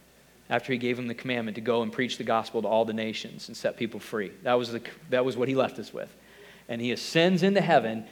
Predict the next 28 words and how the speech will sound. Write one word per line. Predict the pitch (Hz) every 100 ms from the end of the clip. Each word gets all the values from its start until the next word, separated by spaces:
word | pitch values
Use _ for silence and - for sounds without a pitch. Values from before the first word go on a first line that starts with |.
| - -
and | - 135
as | 127
he | 139
did, | 117 160
and | 123
the | 117
skies | - - 160 170 156
opened, | 151 127 117
and | 117
Jesus | 117 139 131 127
went | 131 139
and | 143 120
sat | - 156 - 139
down | 151 139
at | 110
the | 113
right | 117 135
hand | 139 151 160
of | 165
the | 170
Father, | - 113 110 107 107 110 - -
where | - 117
he's | 113
still | - - 151
reigning | 139 123 135 151 151
from | - 151 160
today, | 151 165 131 107 98 98 - - - _
the | 123